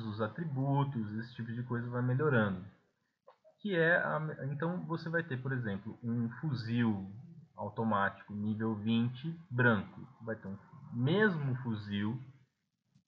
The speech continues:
versão é, verde, vai ter o mesmo fuzil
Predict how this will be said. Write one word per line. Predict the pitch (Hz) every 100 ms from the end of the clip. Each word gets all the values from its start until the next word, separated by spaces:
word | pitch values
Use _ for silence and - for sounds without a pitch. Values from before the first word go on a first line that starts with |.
| -
versão | 120 120 - 113 107 110 127 - - - _ _ _ _ _ _ -
é, | 117 98 95 98 98 104
verde, | 123 127 107 95 90 -
vai | 98
ter | 131
o |
mesmo | 135 143 170 175 156 160 156
fuzil | 143 113 104 113 123 127